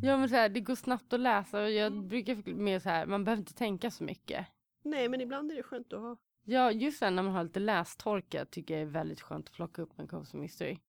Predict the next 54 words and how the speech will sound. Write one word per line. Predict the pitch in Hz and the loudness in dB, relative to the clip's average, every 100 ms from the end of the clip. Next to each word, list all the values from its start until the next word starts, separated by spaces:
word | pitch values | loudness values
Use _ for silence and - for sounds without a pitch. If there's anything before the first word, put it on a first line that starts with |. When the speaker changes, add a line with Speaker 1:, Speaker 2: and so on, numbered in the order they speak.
| _ _ _ | _ _ _
Speaker 1:
Och | - | 0
jag | 208 | 0
tycker | 220 220 | 0 0
oftast | 247 - 185 196 | -2 -2 -6 -6
att | 185 - - _ - | -8 -12 -20 _ -8
det | 175 208 | 0 2
roliga | 240 220 226 | 4 4 2
är | |
att | 190 | 2
det | - | -2
handlar | 185 208 196 | -2 -2 -2
oftast | 202 175 175 - | -4 -6 -8 -6
om, | 185 175 170 170 | -4 -2 -2 -2
eh, | 165 165 156 - | 0 -2 -4 -8
kvinnor | - 196 214 226 175 180 196 | -12 -2 2 4 4 2 2
över | - 160 156 151 170 | 2 2 2 0 0
tjugo. | 175 - 349 254 - 151 - | 0 -2 -6 -4 -4 -6 -6
Jag | 185 202 190 | -2 0 2
är | 185 | 0
lite | 180 214 190 208 | 0 -2 -2 -4
trött | 202 170 - | -4 -4 -6
på | - 165 | -6 -4
att | |
läsa | 160 151 - | -2 -4 -4
om | 156 - | -6 -4
alla | 160 | -4
de | 156 156 | -4 -4
här | - 170 | -4 -6
arton | - 156 | -6 -12
till | 147 | -10
tjugoåringarna | - 160 156 165 160 156 151 156 | -10 -8 -6 -4 -4 -4 -6 -8
som | 165 156 | -8 -10
springer | - - 165 156 | -10 -8 -6 -4
runt. | 165 170 | -6 -4
Men | 185 | -2
det | 180 | 2
här | 202 | 2
är | |
oftast, | 196 - 165 - | 0 -2 -6 -4
ja, | |
men | 220 226 | -4 -2
typ | 208 175 - _ - | -2 -2 -4 _ -10
trettio | - 196 - | -6 -6 -8
till | 156 | -16
trettiofem | - 175 - - 160 151 156 165 - | -10 -10 -8 -4 -2 -2 -4 -8 -6
eller | 175 165 175 | -4 -2 0
äldre. | 202 208 180 | 0 0 0
Jag | 175 | 0
läste | 180 170 - | 0 -2 -4
en | 170 | -4
annan, | 180 175 185 | -2 0 -2
Spellbook | 175 - 233 208 156 143 - | -2 0 0 0 -2 -8 -10
heter | 170 143 - | -10 -8 -8
den. | - | -8